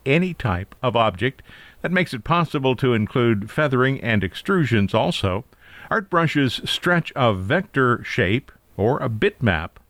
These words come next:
along a line. Text options have been expanded so that users can create a list of abbreviations that'll be automatically expanded.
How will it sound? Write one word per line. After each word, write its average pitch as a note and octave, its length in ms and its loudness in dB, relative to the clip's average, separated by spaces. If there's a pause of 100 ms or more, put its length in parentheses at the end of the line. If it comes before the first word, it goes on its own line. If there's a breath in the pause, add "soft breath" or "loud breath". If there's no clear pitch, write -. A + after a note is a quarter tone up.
(180)
along B2+ 360 2
a A#2 80 0
line. C#3+ 420 0 (880 soft breath)
Text A#3 280 -2
options A2+ 440 0
have A2+ 260 2
been G#2 140 2
expanded A2 540 0
so B2+ 200 2
that G#2+ 160 -2
users A2+ 520 2
can G#2 440 2
create B2 380 2
a G2 140 2
list B2 300 -2
of G2+ 180 2
abbreviations A2+ 920 0
that'll G#2+ 160 2
be G#2 160 0
automatically F#2+ 720 0
expanded. C#3 680 -2